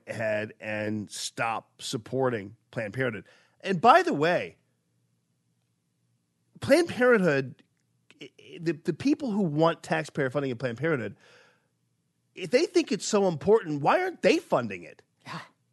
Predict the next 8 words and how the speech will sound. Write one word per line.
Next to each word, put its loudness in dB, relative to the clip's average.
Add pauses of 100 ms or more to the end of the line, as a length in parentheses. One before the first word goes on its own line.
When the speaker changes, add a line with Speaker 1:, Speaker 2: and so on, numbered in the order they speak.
(1300)
Speaker 1:
Like, 0
like, -4
like, 2
if -6
you're, -2
if -8
you're, -2
uh, -18